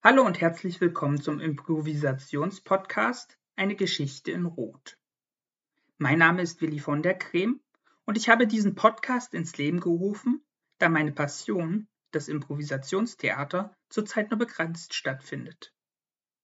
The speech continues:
Hier erzähle ich improvisierte Geschichten. Kein Text, kein Skript, nur ich und mein Mikro. Ich wünsche viel Spaß. Die Elfe und der Nekromant.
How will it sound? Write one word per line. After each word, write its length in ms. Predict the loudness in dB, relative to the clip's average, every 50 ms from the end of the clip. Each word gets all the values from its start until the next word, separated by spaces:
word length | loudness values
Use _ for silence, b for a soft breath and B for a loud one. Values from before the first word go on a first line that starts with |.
| _ _ _ _ _ _ _
Hier 260 | 0 2 2 2 2
erzähle 400 | 0 -4 -6 -2 -2 -2 -2 -2
ich 140 | -6 -6 -2
improvisierte 680 | -2 -2 -2 -2 -2 0 0 0 0 -2 -2 -2 -4
Geschichten. 680 | -4 -4 -4 -4 -6 -8 -8 -10 -16 -16 _ -18 -20 -20 _ _ _ _ _ _ _ _ _ _ _ _ _ _ _
Kein 300 | -6 -4 -2 0 -2 -2
Text, 500 | -4 -6 -8 -8 -12 -18 -20 -20 -20 _ _ _ _ _ _ _ _ _ _ _ -8
kein 260 | -4 -2 -2 -2 -4
Skript, 640 | -6 -10 -10 -8 -8 -8 -10 -14 -20 -20 -20 -20 _ _ _ _ _ _ _ _ _ _ _ _
nur 160 | -2 0 2
ich 200 | 0 0 2 2 2
und 100 | 2 4
mein 220 | 4 4 4 2
Mikro. 420 | 0 -2 -6 -12 -14 -18 -18 -18 _ _ _ _ _ _ _ _ _ _ _ _ _ _
Ich 180 | -18 -12 -4 0
wünsche 580 | 0 0 0 0 -2 -4 -4 -6 -6 -8 -14 _ _ _ _ _ _ _ _
viel 260 | -10 -2 0 0 0
Spaß. 600 | 0 -4 -8 -8 -8 -8 -8 -12 -14 -18 -18 -20 _ _ _ _ _ _ _ _ _ _ _ _ _ _ _ _ _ _ _ _ _ _ _ _ _ _ _ _
Die 140 | -2 -2 4
Elfe 320 | 8 8 8 8 10 10 10
und 160 | 10 12 12
der 80 | 12
Nekromant. 800 | 12 12 8 10 10 10 12 12 12 12 10 6 0 -10 -16 -16